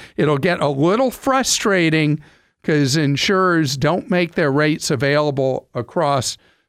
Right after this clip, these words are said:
databases. They don't want you to easily be able to comparison shop. So you'll actually have to do a lot of old-fashioned calling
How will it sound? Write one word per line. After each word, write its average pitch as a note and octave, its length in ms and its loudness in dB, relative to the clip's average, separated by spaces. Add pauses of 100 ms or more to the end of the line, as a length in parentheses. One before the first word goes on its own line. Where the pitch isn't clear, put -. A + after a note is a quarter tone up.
(140)
databases. C#3+ 720 0
They C#3 100 0
don't C#3+ 200 -2
want D#3 280 0
you D#3+ 160 2
to C#3+ 120 0
easily C#3+ 460 0
be C#3 200 2
able C3 140 0
to B2+ 80 -2
comparison C3 600 -2
shop. C#3+ 460 -2 (340)
So - 140 -4
you'll C#3 140 2
actually F3 320 0
have D3+ 220 0
to D3+ 80 -4
do C#3+ 200 2
a - 20 0
lot C3+ 200 0
of B2+ 120 -4
old-fashioned D#3 840 -2
calling D#3 760 0